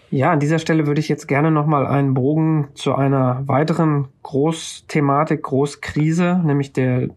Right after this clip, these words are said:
Klimaerwärmung schlagen. Ähm, wir sehen ja jetzt im Moment im, beim Thema Corona, aus meiner Sicht etwas holzschnittartig gesagt, eine Solidarität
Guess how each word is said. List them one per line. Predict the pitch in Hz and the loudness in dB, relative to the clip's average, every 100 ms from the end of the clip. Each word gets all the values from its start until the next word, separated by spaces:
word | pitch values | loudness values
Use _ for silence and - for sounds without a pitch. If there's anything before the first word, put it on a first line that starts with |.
| 104 - - 185 | -12 -8 -8 -8
Klimaerwärmung | - 147 156 180 175 185 160 160 151 156 165 170 175 | -8 -2 2 2 0 0 0 0 2 2 2 0 -4
schlagen. | - - 147 151 175 208 - - - - - | -6 -2 0 2 2 0 -4 -20 -20 -20 -4
Ähm, | - 143 147 156 - _ - _ _ _ _ | 0 0 0 -2 -6 _ -20 _ _ _ _
wir | 156 165 | 0 0
sehen | 160 170 196 | 2 2 2
ja | 190 | 2
jetzt | 175 175 170 - | 2 0 -4 -6
im | 185 | 0
Moment | 156 151 156 190 202 269 - _ _ _ - | 2 2 2 2 0 -6 -14 _ _ _ -4
im, | 190 160 | -2 0
beim | 156 156 | 0 0
Thema | - 160 156 | 0 0 0
Corona, | 156 143 143 165 151 156 - - - - | -2 -2 2 2 2 0 -4 -18 -20 -12
aus | - | -2
meiner | 131 147 | 2 2
Sicht | 143 143 - | 2 -2 -2
etwas | - 123 - | -2 -2 0
holzschnittartig | 143 - 147 - - 135 135 135 | -2 0 -2 -2 -2 0 0 -2
gesagt, | 131 127 120 131 | 0 2 0 0
eine | - 135 | -2 0
Solidarität | 131 127 127 127 123 120 - 139 127 | 2 2 2 2 0 -4 -2 -2 -2